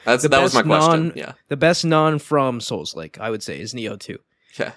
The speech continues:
Speaker 2: And I think Neo two has the best combat out of all Souls-likes, including From Software games.
Speaker 1: Wow.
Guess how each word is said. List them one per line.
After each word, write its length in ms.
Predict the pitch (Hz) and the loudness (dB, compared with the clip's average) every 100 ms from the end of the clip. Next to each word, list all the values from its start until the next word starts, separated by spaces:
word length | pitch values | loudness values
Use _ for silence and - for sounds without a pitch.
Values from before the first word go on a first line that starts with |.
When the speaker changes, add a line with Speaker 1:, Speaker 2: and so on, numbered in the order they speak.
| - | -2
Speaker 2:
And 100 | 139 | -2
I 60 | |
think 180 | 143 175 | 0 0
Neo 180 | 165 175 | 2 2
two 380 | - 190 160 - - | 2 0 2 -2 -2
has 540 | 143 143 139 135 127 _ - _ | 2 2 2 -2 -8 _ -20 _
the 100 | 151 | 0
best 240 | 143 143 - | 2 2 2
combat 460 | 156 156 147 123 - | 0 2 2 0 0
out 140 | 135 | 0
of 80 | 147 | 4
all 180 | 185 277 | 6 4
Souls-likes, 600 | - 113 98 90 _ - | 2 -4 -6 -14 _ -8
including 540 | 151 151 180 220 185 | -6 -2 4 4 4
From 200 | - 131 | 0 -2
Software 380 | 113 98 98 107 | -2 -6 -6 -8
games. 320 | 95 - - | -10 -14 -12
Speaker 1:
Wow. 280 | - 50 - | -6 -6 -6